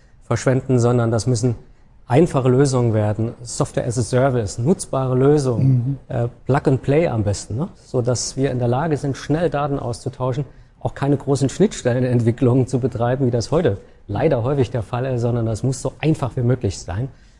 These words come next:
Speaker 1: Deshalb würde ich sagen, ist eine längere Vorbereitungszeit gut investiert, um danach schneller voranzukommen, ne? Also die Voraussetzungen müssen geschaffen werden und man muss immer wieder auf die Hauptziele von Manufacturing,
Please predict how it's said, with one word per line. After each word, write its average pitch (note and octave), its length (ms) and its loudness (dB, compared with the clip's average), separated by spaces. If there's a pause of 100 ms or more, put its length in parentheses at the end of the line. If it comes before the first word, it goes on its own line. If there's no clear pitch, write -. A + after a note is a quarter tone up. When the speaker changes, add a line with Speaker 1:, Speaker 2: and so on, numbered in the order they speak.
(140)
Speaker 1:
Deshalb C3 340 0 (220)
würde C3+ 140 6
ich A#2+ 80 4
sagen, C#3 260 0
ist - 460 -4
eine B2 120 0
längere C3 380 2
Vorbereitungszeit C3 1040 -2
gut F#3 180 2
investiert, C#3+ 640 -2 (500)
um C3 200 -2
danach C#3 440 -2 (300)
schneller C3 280 -2
voranzukommen, A2 600 -6 (100)
ne? F#3 120 -6
Also B2+ 240 -4 (180)
die - 40 -8
Voraussetzungen B2 580 -4
müssen A#2+ 220 0
geschaffen B2 380 -4
werden A#2 300 0 (480)
und B2 320 -2
man B2 140 0
muss C3 160 0
immer C#3+ 200 0
wieder C3 360 2
auf - 100 -14
die C3+ 120 0
Hauptziele C#3+ 640 0
von B2 180 -6
Manufacturing, A#2+ 760 -2